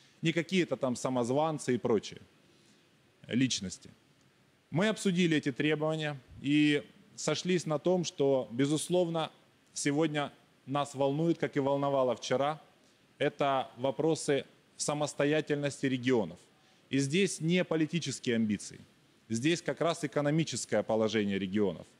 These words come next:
Необходимо сделать такие условия,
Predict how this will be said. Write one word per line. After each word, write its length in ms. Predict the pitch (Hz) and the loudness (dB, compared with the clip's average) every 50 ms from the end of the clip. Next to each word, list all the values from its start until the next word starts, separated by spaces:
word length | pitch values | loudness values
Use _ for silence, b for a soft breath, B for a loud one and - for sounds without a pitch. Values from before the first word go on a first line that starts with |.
| b b b b b b b b _ - | b b b b b b b b _ -4
Необходимо 880 | 131 156 165 165 156 - 170 165 156 165 196 208 202 190 175 165 156 - - _ _ _ _ _ _ _ _ _ _ _ _ _ _ _ _ _ _ _ _ _ _ _ _ _ _ _ _ | -2 0 0 -2 -2 -2 -4 -4 -2 0 2 2 2 2 2 0 -4 -8 -16 _ _ _ _ _ _ _ _ _ _ _ _ _ _ _ _ _ _ _ _ _ _ _ _ _ _ _ _
сделать 520 | 117 110 113 120 147 165 175 160 131 104 - | -6 -6 -2 0 2 2 4 4 2 0 0
такие 320 | 147 135 - - 160 147 | -4 -4 0 2 2 4
условия, 580 | 139 135 - - 156 170 185 180 127 95 87 | 4 2 0 0 0 0 2 2 2 0 -2